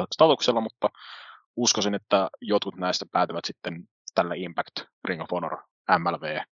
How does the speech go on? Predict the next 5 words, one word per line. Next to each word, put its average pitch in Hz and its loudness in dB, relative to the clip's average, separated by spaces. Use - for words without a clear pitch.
isommat 85 -2
indyt - -12
akselille, - -2
just 87 -6
tällaiset 80 -4